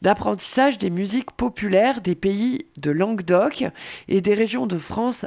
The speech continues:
à forte conscience d'elle-même. Il nous parle de sa surprise de découvrir le fond commun, les similitudes et les particularismes des thèmes, des langues, des contextes,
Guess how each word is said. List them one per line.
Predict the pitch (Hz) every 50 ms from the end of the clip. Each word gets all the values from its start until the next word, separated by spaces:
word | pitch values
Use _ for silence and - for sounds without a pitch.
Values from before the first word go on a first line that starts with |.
| -
à | - 156 160
forte | - - - 285 294 - - 214
conscience | - - 147 147 139 - 226 233 254 247 - - -
d'elle-même. | 156 160 185 175 170 147 135 123 120 127 127 127 - - - - - - - - -
Il | 233 240 247
nous | 277 240
parle | 202 - 302 277 269 233
de | 208 196
sa | 180 - 202 180
surprise | - - - 254 196 - - 247 247 247 208
de | 185 180
découvrir | 170 185 196 - - 190 180 185 220 240 220 202
le | 170 147
fond | 151 - - - 226 240 226
commun, | - 220 202 180 151 139 185 - - - - - - - -
les | - 175 196 208
similitudes | 185 - - 240 254 240 247 240 233 226 208 - - - 202 214 208 180 147 139 - -
et | - 160
les | 151 139 139 147
particularismes | - 254 254 240 - - 220 185 - - 190 185 175 175 165 190 196 190 175 160 139 131
des | 131 170
thèmes, | 151 - _ - 147 131 123 123 185 196
des | 185 160 175 165
langues, | 156 165 165 165 190 220 202
des | 160 160 151
contextes, | - - 190 185 165 - - 175 196 - - - - -